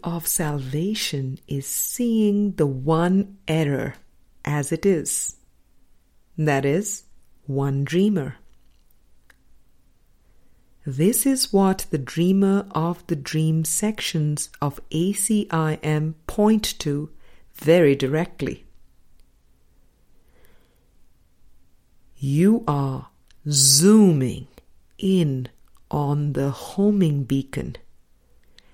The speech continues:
The light at the end of the tunnel is very close at hand. You wondered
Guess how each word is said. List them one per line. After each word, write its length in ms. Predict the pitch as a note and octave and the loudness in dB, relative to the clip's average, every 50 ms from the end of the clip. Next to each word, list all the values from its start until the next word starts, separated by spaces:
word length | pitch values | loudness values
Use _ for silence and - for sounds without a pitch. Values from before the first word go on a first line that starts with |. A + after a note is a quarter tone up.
| _ _ - - | _ _ -8 -4
The 100 | C#3+ C#3 | -2 -2
light 540 | C#3 C#3 C#3 C#3+ D#3 E3 F3+ F#3+ - - - - - | 0 0 0 0 0 -2 -2 -4 -6 -8 -10 -6 -6
at 220 | D#3 D#3 - - | -6 -6 -4 -4
the 180 | E3 D3+ C#3+ - - - | -6 -6 -6 -6 -6 -2
end 480 | E3 F3 F3+ F#3+ G3 G3+ G3+ G3+ G3+ | -2 0 0 0 0 0 0 2 2
of 180 | G#3+ G#3 G#3 - | 0 0 0 -2
the 120 | G#3 G#3 | -4 -4
tunnel 500 | G#3 - - D#3+ D#3 D3 C3 B2 - - - _ _ _ _ _ _ _ _ _ - - | -4 -4 -4 -4 -2 -2 -4 -6 -8 -12 -18 _ _ _ _ _ _ _ _ _ -20 -12
is 260 | - - - - - - _ - | -10 -8 -8 -8 -12 -18 _ -20
very 460 | - - - F3 E3+ E3 E3+ F#3+ - | -12 -8 -6 -4 -4 -4 -6 -8 -10
close 640 | - - - - E3 E3 D#3 C#3+ - - - - - - - - - - - | -12 -14 -12 -12 -12 -12 -10 -10 -8 -8 -8 -8 -10 -14 -18 -20 -20 -16 -14
at 180 | F3 D#3+ - - - | -12 -12 -12 -12 -12
hand. 500 | - - D3 C#3+ D3 C#3+ C#3+ C#3+ C#3 - _ - - _ - - _ _ _ - _ _ _ _ _ - - _ _ _ _ _ - - - - _ - _ _ _ _ - - - _ _ _ _ _ _ _ _ _ _ _ _ _ _ _ _ _ _ _ - - - _ - | -10 -8 -8 -8 -10 -10 -12 -14 -18 -20 _ -20 -20 _ -20 -20 _ _ _ -20 _ _ _ _ _ -20 -20 _ _ _ _ _ -20 -20 -20 -20 _ -20 _ _ _ _ -20 -20 -20 _ _ _ _ _ _ _ _ _ _ _ _ _ _ _ _ _ _ _ -20 -20 -20 _ 4
You 280 | A3+ A3 B3+ D4+ D#4+ | 6 8 10 10 10
wondered 760 | D#4 C4+ A3 A#3+ C4 D#4 D4+ B3 G3 E3 D3 C#3+ C#3+ C#3+ C#3+ | 8 6 6 4 2 2 2 2 2 2 2 0 0 -2 -4